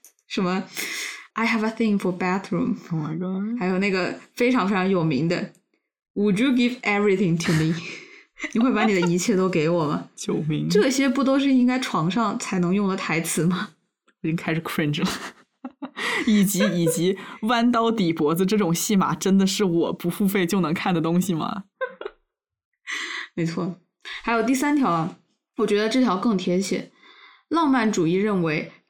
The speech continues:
Speaker 1: 真爱是破除孤独的唯一方式。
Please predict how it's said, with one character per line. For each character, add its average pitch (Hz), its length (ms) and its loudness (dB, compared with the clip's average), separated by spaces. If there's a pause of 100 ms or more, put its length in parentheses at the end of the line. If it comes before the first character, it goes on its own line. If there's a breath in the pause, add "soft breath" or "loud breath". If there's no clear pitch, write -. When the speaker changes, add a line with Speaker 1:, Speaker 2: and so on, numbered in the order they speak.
Speaker 1:
真 294 240 2
爱 277 220 0
是 196 160 -2
破 214 260 -2
除 185 220 -2
孤 233 260 -2
独 170 160 -2
的 - 380 -2
唯 170 160 2
一 202 180 0
方 180 240 -2
式。 - 280 -4